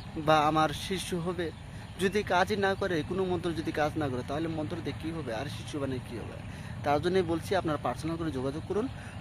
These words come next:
যদি কাজ না করে পার্সোনাল ভাবে, তারপর আপনি যা খুশি তা মন চান, যা খুশি মনে চায় আপনি বলতে পারবেন, অসুবিধা নেই, আমি মাথা পেতে নেব। ভালো থাকবেন। আর কুরবানির আগে বা আমার আগামী সাত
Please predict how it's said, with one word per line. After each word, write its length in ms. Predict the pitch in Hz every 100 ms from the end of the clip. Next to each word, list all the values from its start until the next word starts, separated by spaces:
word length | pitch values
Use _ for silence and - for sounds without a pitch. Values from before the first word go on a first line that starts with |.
| -
যদি 160 | 143 151
কাজ 220 | 165 156 151
না 120 | 151
করে 180 | 147 185
পার্সোনাল 340 | 151 131 156 160
ভাবে, 140 | -
তারপর 260 | - 139 123
আপনি 160 | 120 123 117 139
যা 140 | 156 175
খুশি 200 | 196 - -
তা 80 | 131
মন 180 | 127 131 -
চান, 140 | 143 - - - - - -
যা 140 | 180 214
খুশি 200 | 240 214
মনে 260 | 185 170 170
চায় 180 | - 139
আপনি 120 | 127
বলতে 260 | 120 120 113 104
পারবেন, 200 | - - - - - - -
অসুবিধা 380 | 135 - 147 127
নেই, 120 | 113
আমি 200 | - 135 165
মাথা 260 | 160 127 113
পেতে 140 | 110 104
নেব। 140 | 101 - - - - - - - - - - - -
ভালো 180 | 117 127
থাকবেন। 320 | 151 180 208 240 - - - -
আর 140 | 131 123
কুরবানির 380 | 175 165 160 151
আগে 220 | 143 180 220 - - - -
বা 120 | 135 131 117 - - - 139
আমার 220 | 139 139 151
আগামী 360 | 147 151 156 151 -
সাত 180 | 160